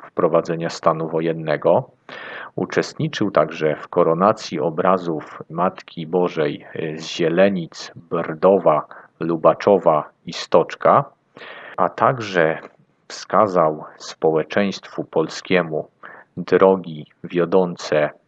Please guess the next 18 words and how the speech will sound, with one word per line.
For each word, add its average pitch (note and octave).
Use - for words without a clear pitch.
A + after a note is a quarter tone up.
do D#2+
lepszego E2+
jutra, E2+
co A#2+
na F2
trwałe F#2+
wpisało F2
się, D#2+
y, D#2
w -
naszą D#2
historię. -
W -
trakcie F2+
trzeciej -
pielgrzymki F2+
do F2
ojczyzny D#2